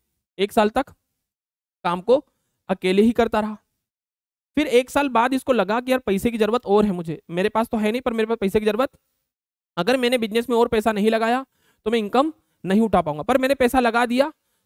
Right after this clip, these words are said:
तो सारा वसूल करके अगले साल मैं निकल जाऊंगा, हाँ या ना। तो इसने एक प्लान किया कि मैं एक साल से काम कर रहा हूँ।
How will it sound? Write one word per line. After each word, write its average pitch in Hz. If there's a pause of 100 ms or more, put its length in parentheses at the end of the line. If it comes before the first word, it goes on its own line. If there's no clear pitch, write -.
(120)
तो 247
सारा 233
वसूल 240
करके 240
अगले 226
साल 226
मैं 220
निकल 156
जाऊंगा, 135
हाँ 185
या 226
ना। 226
तो -
इसने 277
एक 302
प्लान 240
किया 180
कि 247
मैं 262
एक 254
साल 262
से 269
काम 247
कर 226
रहा 160
हूँ। 135